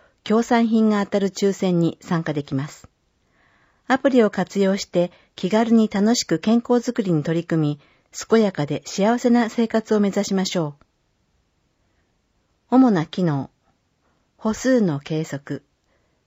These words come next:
体重、血圧、検診受診等の記録。歩数ランキング。生活習慣チェッ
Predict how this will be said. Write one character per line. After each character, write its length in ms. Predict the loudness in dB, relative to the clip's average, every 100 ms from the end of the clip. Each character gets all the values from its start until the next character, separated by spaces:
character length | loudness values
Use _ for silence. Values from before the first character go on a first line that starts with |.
| _ -6
体 260 | -4 -2
重、 300 | -2 -4 -4
血 360 | -6 -8 -4 -2
圧、 460 | -2 -4 -6 -6 -8 _ _ -4
検 220 | 0 0
診 220 | 2 2
受 160 | 2 0
診 240 | 0 0
等 220 | 2 0 0
の 100 | -2
記 140 | -6
録。 400 | -8 -8 -12 -14 _ _ _ _ _ _ _ _ _ _
歩 120 | -6
数 300 | -2 2 4
ラ 120 | 4
ン 80 | 2
キ 160 | 0 -4
ン 100 | -4
グ。 200 | -8 -14 _ _ _ _ _ _ _ _ _
生 220 | 0 0
活 260 | 0 -2 -4
習 240 | -2 -2
慣 280 | 0 -2 -2
チ 120 |
ェ 20 |
ッ 40 | -4